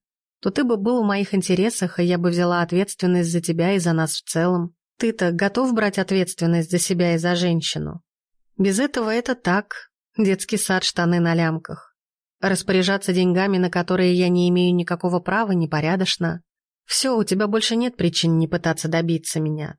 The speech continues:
только делай упор на достоинствах человека, а не на его недостатках. А то изврат какой-то получается.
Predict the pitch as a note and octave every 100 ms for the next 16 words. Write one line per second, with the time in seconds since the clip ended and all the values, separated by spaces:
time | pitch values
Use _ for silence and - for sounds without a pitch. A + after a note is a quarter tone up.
0 | - D4 B3+ G#3 B3+ C#4 A3+ G#3 A#3 G#3+
1 | F3+ - G3 G#3 - F3+ - F3 F3 F#3
2 | A#3 F#3 E3+ E3+ E3+ E3 E3 D#3+ E3 E3
3 | D#3+ D3+ - D3 - _ _ - D#4 D#4
4 | A3+ C4 D4+ A3 G#3 F3+ E3+ F3 F3 -
5 | D#3+ D#3 - E3+ E3+